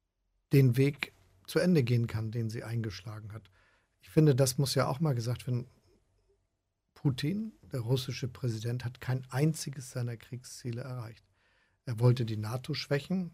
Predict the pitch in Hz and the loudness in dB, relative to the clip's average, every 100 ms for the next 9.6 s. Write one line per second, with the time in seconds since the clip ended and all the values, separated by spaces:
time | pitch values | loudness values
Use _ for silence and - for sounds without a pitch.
0 | - 117 107 - 113 110 107 113 127 - | -10 -10 -10 -10 -8 -8 -8 -8 -8 -6
1 | 143 143 131 - 127 - - 120 117 113 | -4 -4 -6 -8 -8 -10 -8 -6 -6 -6
2 | - 123 - 123 123 120 110 107 113 113 | -12 -18 -12 -10 -6 -6 -6 -8 -12 -12
3 | - 107 127 110 113 117 - 120 - 113 | -14 -10 -8 -8 -8 -8 -8 -10 -8 -10
4 | 107 120 101 - - - - 110 110 - | -10 -12 -12 -14 -16 -14 -12 -12 -14 -16
5 | 135 - 135 151 - _ _ _ _ _ | -18 -10 -8 -8 -14 _ _ _ _ _
6 | _ _ 135 110 110 - 139 131 - 117 | _ _ 0 0 0 -6 -14 -16 -14 -12
7 | - - _ - 110 147 123 127 - 127 | -14 -20 _ -4 4 4 4 0 0 -2
8 | 117 120 110 104 - 123 139 - 120 - | 0 -2 -2 -6 -4 0 -2 -2 -12 -12
9 | - - 120 151 135 127 | -16 -14 -12 -4 -2 0